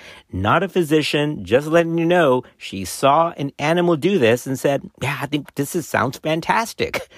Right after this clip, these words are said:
The lack of intervention in lotus birth has attracted people in this natural birth phenomenon, and it's actually gained further steam by an Australian practitioner who rediscovered the writings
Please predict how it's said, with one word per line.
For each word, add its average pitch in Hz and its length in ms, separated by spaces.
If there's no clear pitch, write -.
The 143 120
lack 139 360
of 165 100
intervention 131 640
in 110 160
lotus 113 380
birth 95 320
has 160 140
attracted 165 460
people 139 320
in 120 140
this 113 240
natural 135 640
birth 113 500
phenomenon, 101 720
and 160 200
it's 151 180
actually 165 500
gained 139 560
further 120 380
steam 117 500
by 143 360
an 139 160
Australian 180 800
practitioner 120 880
who 156 220
rediscovered 170 720
the 127 100
writings 107 560